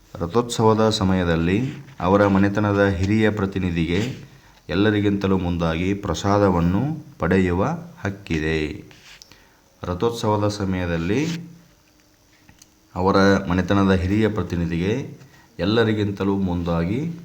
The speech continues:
ಪ್ರಸಾದವನ್ನು ಪಡೆಯುವ ಹಕ್ಕಿದೆ. ಪ್ರಶ್ನೆ ಮೂರು, ಅಬ್ದುಲ್ ರಹೀಮನ ಹಠವೇನು? ಉತ್ತರ,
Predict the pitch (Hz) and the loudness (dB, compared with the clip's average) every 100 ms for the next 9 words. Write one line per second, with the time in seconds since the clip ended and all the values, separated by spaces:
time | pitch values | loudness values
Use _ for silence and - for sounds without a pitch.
0 | - _ _ - - 98 87 107 113 98 | -20 _ _ -20 -10 -6 0 0 2 0
1 | 90 101 104 87 87 87 123 190 - - | 0 -2 -4 -2 -2 -2 -4 -6 -12 -20
2 | _ - 110 - 85 78 73 - - - | _ -10 -10 -6 -6 -6 -10 -16 -20 -20
3 | _ _ _ _ - - - _ _ 87 | _ _ _ _ -20 -20 -20 _ _ -12
4 | - 98 87 85 110 147 - - - _ | -8 -6 -4 -4 -4 -6 -12 -20 -20 _
5 | _ _ - _ _ _ _ _ _ - | _ _ -20 _ _ _ _ _ _ -12
6 | - 95 117 135 - 95 95 107 101 110 | -8 -4 0 0 0 -2 0 0 0 -4
7 | 98 87 82 80 76 - - - _ _ | -6 -4 -4 -4 -8 -10 -14 -20 _ _
8 | _ _ _ - - - 85 87 92 | _ _ _ -20 -20 -18 -10 -4 -2